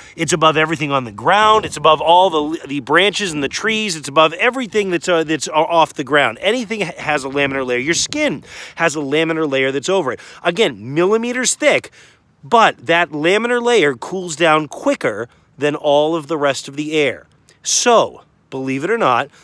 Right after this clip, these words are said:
the ground can cool very quickly, particularly if it's not treated with any type of chemical. The branches can cool quickly. The grass can cool quickly. That's why you get dew or frost sometimes when the temperature hasn't dropped down to freezing. In this case, the concern is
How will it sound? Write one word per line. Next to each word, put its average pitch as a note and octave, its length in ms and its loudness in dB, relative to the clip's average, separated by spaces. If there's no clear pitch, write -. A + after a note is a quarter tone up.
the C#3+ 100 -2
ground C3+ 580 0
can C#3+ 200 -4
cool C3+ 260 -4
very A#2 260 -4
quickly, F3 540 -2
particularly B2 480 -6
if G#2 100 -10
it's G#2+ 140 -12
not B2 200 -2
treated C3 280 -8
with A2 100 -8
any A#2 160 -4
type A#2 220 -6
of - 60 -20
chemical. B2 460 -4
The C#3+ 100 -2
branches D#3 540 -2
can F#3 160 -6
cool F#3 180 -2
quickly. F#3+ 380 -4
The F3 200 -2
grass F3+ 520 2
can D#3+ 180 -4
cool C3 220 -4
quickly. A2 320 -4
That's C#3+ 220 0
why E3 100 2
you D3+ 100 -2
get C3+ 240 -6
dew E3 360 0
or C3 200 -2
frost E3 600 4
sometimes B2+ 580 0
when C#3+ 100 -6
the C#3+ 80 -4
temperature C#3+ 340 -2
hasn't C3 220 -2
dropped B2 200 2
down C3 140 0
to B2 80 -4
freezing. A2+ 400 -4
In A#2+ 220 -4
this A3 180 2
case, C3+ 400 -2
the B2+ 100 -4
concern C3+ 480 0
is D3 280 0